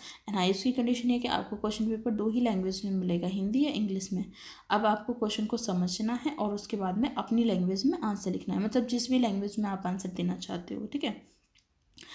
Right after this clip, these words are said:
तो आपको क्या करना होगा कि आपको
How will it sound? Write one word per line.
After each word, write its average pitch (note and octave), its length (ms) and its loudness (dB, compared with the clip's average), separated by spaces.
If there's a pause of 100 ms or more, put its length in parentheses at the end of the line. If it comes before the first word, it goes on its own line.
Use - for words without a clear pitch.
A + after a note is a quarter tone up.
(240)
तो - 60 0
आपको F3+ 340 4
क्या A#3+ 140 0
करना A#3+ 240 -2
होगा A#3 320 -2 (340)
कि A#3+ 240 -6
आपको G3 560 -2